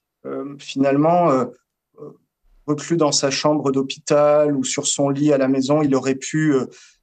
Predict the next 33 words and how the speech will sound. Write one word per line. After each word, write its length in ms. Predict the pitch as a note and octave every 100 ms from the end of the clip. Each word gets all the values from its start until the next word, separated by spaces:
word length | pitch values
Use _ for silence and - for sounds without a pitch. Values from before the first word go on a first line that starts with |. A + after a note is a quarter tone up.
| _
se 200 | - -
laisser 380 | C3+ C#3+ - D#3+
progressivement 760 | - D3 C#3 C3+ - C3+ C#3 C#3
tomber. 480 | C#3 D3 B2+ B2+ - _ - _ _ A#2+
Euh, 380 | A#2 A#2+ A#2+ - -
et 120 | C3
en 100 | D#3+
réalité, 520 | D#3+ D3+ C3+ B2+ F3+
c'est 200 | F3+ -
exactement 540 | A2+ - F3 - D3 C#3+
l'inverse 380 | C3+ C#3+ D3
qui 100 | -
s'est 160 | - B2+
produit. 520 | - A#2 - D3 F#3 - - _ _ -
Il 140 | C4
s'est 360 | - D3+ D3+ D3+ _ F#3
élevé, 560 | F3 C3+ C3 D#3 E3 -
euh, 160 | A#2+ A#2
spirituellement 920 | A2+ - D#3 D3+ - D3 C3 C3+ G#3 - - _ -
et 160 | D3+
humainement 560 | E3 D#3+ D#3 D3+ G3 F3+
aussi. 300 | C#3 - A3
Il 100 | C#3+
était, 320 | B2 F#3 F#3
euh, 500 | B2+ A#2+ A2+ A2 A2 B2+ C3 B2 C3 B2 -
vraiment 440 | A2+ B2+ D3+ F#3 D3+
très 300 | - F#3+ C#3+
édifiant. 480 | A#2 - A2+ G2 _
Sa 180 | - D#3
vie 160 | F3+
est 160 | F3 -
extrêmement 440 | E3+ - C3+ D3
édifiante. 540 | A2+ A2+ - F#2 -